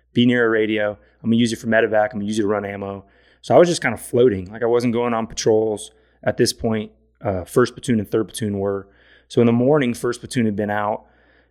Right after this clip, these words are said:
They're coming back in the gate. And then we were gonna push another. So what we were trying to do is stagger patrol times, um, push them out in weird ways. So, like, one platoon out, and then as soon as they're back, the other platoon heads out,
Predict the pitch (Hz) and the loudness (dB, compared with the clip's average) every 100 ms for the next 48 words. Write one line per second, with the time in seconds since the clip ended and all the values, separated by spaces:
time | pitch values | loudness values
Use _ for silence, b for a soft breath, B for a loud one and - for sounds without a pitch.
0 | - 98 127 147 156 139 113 113 113 - | -2 4 4 4 2 2 2 0 -4 -6
1 | 127 123 117 95 113 98 - _ _ _ | -2 0 0 2 2 0 -4 _ _ _
2 | _ _ - 120 120 117 107 110 - 135 | _ _ 2 4 4 2 0 0 2 2
3 | - 107 120 123 120 - 127 139 156 147 | 2 0 0 0 -4 -4 -2 -2 -2 -2
4 | 120 131 107 - - 117 120 117 120 - | -2 -2 -2 -2 0 0 -2 -8 -10 0
5 | 113 110 120 107 104 104 101 - _ _ | 2 2 -2 -4 -4 -8 -12 -16 _ _
6 | _ _ - 104 101 98 95 110 - 151 | _ _ -8 -6 -4 -6 -8 -12 -2 0
7 | 143 143 131 131 113 104 120 120 110 110 | 2 0 0 -2 -4 -4 -2 -2 -2 0
8 | 113 113 - 110 101 113 123 139 147 127 | 0 -2 -4 -4 -2 -4 -4 -4 -4 -2
9 | 113 120 - 110 104 98 127 110 117 113 | -2 -4 -6 -10 -10 -4 -2 -2 -2 0
10 | 107 107 - 98 113 - 117 113 113 101 | -2 -4 -6 -6 -6 -6 -8 -4 -6 -2
11 | 110 104 104 - | 0 0 -2 -6